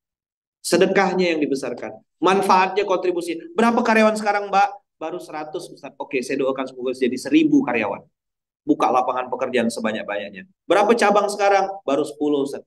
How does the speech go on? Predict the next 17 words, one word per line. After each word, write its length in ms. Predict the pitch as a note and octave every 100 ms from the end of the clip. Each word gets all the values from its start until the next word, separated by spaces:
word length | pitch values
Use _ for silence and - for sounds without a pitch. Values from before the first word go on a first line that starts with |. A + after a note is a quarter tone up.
| -
Mudah-mudahan 320 | C#3 C#3+ C3+
cabangnya 320 | C3 C3 C3
bisa 160 | B2 B2
seratus. 640 | A#2+ G#2+ G#2+ G2 - _ _ _ _ _ _ _ _ _ _ A3+ _ _ _ -
Doa 240 | A3+ C4
sama 240 | C4+ C4
Allah, 240 | C4 C4 B3
apapun 320 | B3+ - C#4
yang 80 | B3
sedang 240 | A#3+ A#3+
Abang 160 | A3+ A3
Kakak 160 | A3
lakukan, 400 | G#3 G#3 F#3+ F3+
bisnis 480 | E3+ G3+ G3+ G#3+ G#3
kah, 240 | - G3 G3
usaha 480 | - G3+ G#3 G#3
kah, 240 | G3+ G3